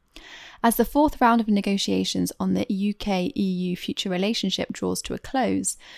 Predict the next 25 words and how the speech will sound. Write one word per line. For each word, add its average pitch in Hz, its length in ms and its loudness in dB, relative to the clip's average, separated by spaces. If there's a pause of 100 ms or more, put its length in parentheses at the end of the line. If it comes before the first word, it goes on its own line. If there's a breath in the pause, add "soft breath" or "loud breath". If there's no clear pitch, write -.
(140 loud breath)
groups 269 360 2
working 214 260 2
in 202 80 4
the 196 80 0
sector - 380 -4
have 190 160 -4
expressed - 400 -6
their 196 120 -4
concern. 190 680 -2 (340)
These 285 240 4
include 214 380 6
Farmers 262 380 6
Association, 185 840 -2
copa - 280 -8
cogeca, - 520 -8 (540 soft breath)
the 214 60 0
European 240 560 2
Liaison 202 520 0
Committee 185 420 -4
for - 160 -6
Agricultural 214 680 -4
and 185 140 -2
Agri-Food 190 480 -2
Trade, 196 540 -4
celca, - 560 -4